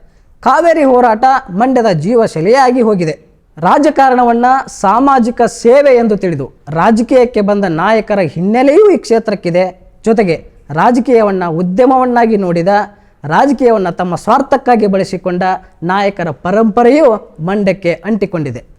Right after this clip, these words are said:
ಮಂಡ್ಯ ಕ್ಷೇತ್ರ ಹಳೆ ಮೈಸೂರು ರಾಜ್ಯದ ಜಿಲ್ಲೆಯಾಗಿದ್ದರಿಂದ ಸಾವಿರದ ಒಂಬೈನೂರ ಐವತ್ತೊಂದರಲ್ಲಿ ನಡೆದ ಮೊದಲ ಸಾರ್ವತ್ರಿಕ ಚುನಾವಣೆಯಿಂದಲೂ ಈ ಕ್ಷೇತ್ರ ಅಸ್ತಿತ್ವದಲ್ಲಿದೆ. ಇಲ್ಲಿ ಅತಿ ಹೆಚ್ಚು ಬಾರಿ ಗೆದ್ದಿರುವುದು ಕಾಂಗ್ರೆಸ್. ಎಂ ಕೆ ಶಿವನಂಜಪ್ಪ, ಎಸ್ ಎಂ ಕೃಷ್ಣ,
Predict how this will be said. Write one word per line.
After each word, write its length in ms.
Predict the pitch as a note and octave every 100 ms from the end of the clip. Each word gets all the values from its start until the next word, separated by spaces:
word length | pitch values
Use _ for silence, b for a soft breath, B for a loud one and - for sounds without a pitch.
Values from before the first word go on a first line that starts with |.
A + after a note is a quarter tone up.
| _ _
ಮಂಡ್ಯ 300 | F3+ D4 E4+
ಕ್ಷೇತ್ರ 300 | E4 E4 B3+ C#4 D4+ - -
ಹಳೆ 160 | G#3+ C#4+
ಮೈಸೂರು 460 | A3 B3+ C#4+ D4+
ರಾಜ್ಯದ 300 | C4+ A3+ A3
ಜಿಲ್ಲೆಯಾಗಿದ್ದರಿಂದ 760 | A3 E3+ B3+ B3+ G#3 F3+ G#3 B3+ F#3 E3 -
ಸಾವಿರದ 280 | A3 G#3+
ಒಂಬೈನೂರ 520 | G3 C4+ D#4 C#4 B3+ A#3 G3+
ಐವತ್ತೊಂದರಲ್ಲಿ 800 | F#3+ A3+ A3 A3+ C#4 D4 B3+ A#3
ನಡೆದ 240 | A3 G#3
ಮೊದಲ 360 | F#3 E3 A#3 B3+
ಸಾರ್ವತ್ರಿಕ 580 | - G3+ B3 B3 G#3+
ಚುನಾವಣೆಯಿಂದಲೂ 1120 | G3+ - F3 G#3 A#3 A#3+ A#3 C4 B3+ - - -
ಈ 100 | A3+
ಕ್ಷೇತ್ರ 340 | - A3 G3
ಅಸ್ತಿತ್ವದಲ್ಲಿದೆ. 760 | F#3+ F3 B3 G#3 G3+ F3 D3 C#3+ _ _ _ _
ಇಲ್ಲಿ 180 | C#4+ C#4+
ಅತಿ 240 | A#3 B3+
ಹೆಚ್ಚು 300 | F#4+ C#4 -
ಬಾರಿ 240 | A#3+ B3+ C4
ಗೆದ್ದಿರುವುದು 560 | A3 F#3+ G#3 C#4 B3+
ಕಾಂಗ್ರೆಸ್. 680 | G3+ - - B3+ A3 E3 - _ _ _ _
ಎಂ 200 | C4 D#4+
ಕೆ 200 | - C#4
ಶಿವನಂಜಪ್ಪ, 680 | B3 A#3 B3+ D4+ B3+ B3+ B3+ C4 C4+ - _ -
ಎಸ್ 240 | F#3+ A3+
ಎಂ 120 | B3+ A#3
ಕೃಷ್ಣ, 300 | A3+ -